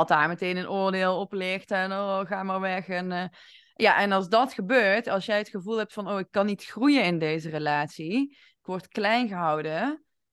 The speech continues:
Eh, ik, ik word afgekapt van mijn familie, van mijn vrienden, eh,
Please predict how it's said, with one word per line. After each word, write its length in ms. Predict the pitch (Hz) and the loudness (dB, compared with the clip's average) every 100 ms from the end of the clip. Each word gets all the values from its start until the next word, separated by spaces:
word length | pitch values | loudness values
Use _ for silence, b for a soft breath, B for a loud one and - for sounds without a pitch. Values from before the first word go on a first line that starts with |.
| - | -12
Eh, 540 | 175 175 170 170 165 175 | -4 -2 0 0 0 -2
ik, 100 | - | -6
ik 160 | 175 | -8
word 180 | 180 180 | -8 -6
afgekapt 560 | - 196 196 - 170 - | -4 -4 -6 -4 -6 -2
van 180 | 175 | -2
mijn 160 | 170 175 | 0 -4
familie, 440 | 170 220 247 214 | 2 4 4 4
van 140 | 190 180 | 0 -2
mijn 140 | 180 | -2
vrienden, 760 | 180 233 220 190 180 175 170 - | 0 0 2 0 0 0 0 -4
eh, 580 | 90 139 175 170 170 | -4 -2 2 2 2